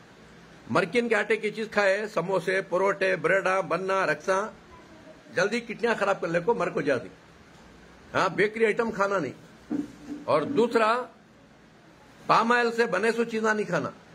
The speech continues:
पाम ऑयल गंदा तेल, वो गलीज तेल, कचरा तेल, वो उसमें हार्ट अटैक आको आदमी मर रही।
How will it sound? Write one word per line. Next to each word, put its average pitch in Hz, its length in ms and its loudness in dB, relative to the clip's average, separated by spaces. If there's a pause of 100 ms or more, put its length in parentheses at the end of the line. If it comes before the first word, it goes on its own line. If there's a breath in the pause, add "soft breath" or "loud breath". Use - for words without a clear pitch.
(140)
पाम 190 200 2
ऑयल 220 140 4
गंदा 196 360 0
तेल, 190 200 -2
वो 127 300 -6
गलीज 202 280 -2
तेल, 147 260 0 (500)
कचरा 208 280 0
तेल, 214 200 -2
वो 117 200 -8 (680)
उसमें 175 220 -2
हार्ट 190 260 0
अटैक 214 340 0
आको 190 180 -2
आदमी 180 240 0
मर 170 180 -2
रही। - 180 -6